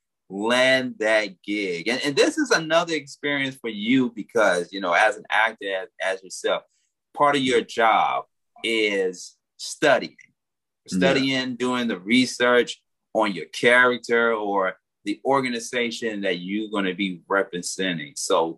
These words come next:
Speaker 1: talk to us
Speaker 2: Mm-hmm.
Speaker 1: about that experience that, uh, drew you into the character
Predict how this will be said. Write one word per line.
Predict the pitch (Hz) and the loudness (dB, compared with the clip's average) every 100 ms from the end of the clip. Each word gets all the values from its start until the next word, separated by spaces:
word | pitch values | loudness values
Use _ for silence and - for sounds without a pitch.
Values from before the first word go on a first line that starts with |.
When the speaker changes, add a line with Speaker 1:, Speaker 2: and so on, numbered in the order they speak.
| - | -4
Speaker 1:
talk | 123 139 160 - | 2 4 2 -2
to | 110 | 0
us | 101 | 2
Speaker 2:
Mm-hmm. | 90 95 | 0 -2
Speaker 1:
about | - 92 92 98 | 0 2 2 2
that | 98 | 0
experience | 92 - - - 98 95 90 80 - _ _ _ _ | 0 -6 -10 -2 -2 0 -2 -4 -10 _ _ _ _
that, | 95 95 90 - - | 4 4 4 -2 0
uh, | 95 90 85 80 - | 2 2 -2 -8 -10
drew | 113 127 120 | 0 2 4
you | 98 104 101 - | 2 2 0 0
into | 98 92 - | -4 -4 -8
the | 80 | -12
character | - - 101 101 95 92 92 | -14 -4 0 2 0 0 -2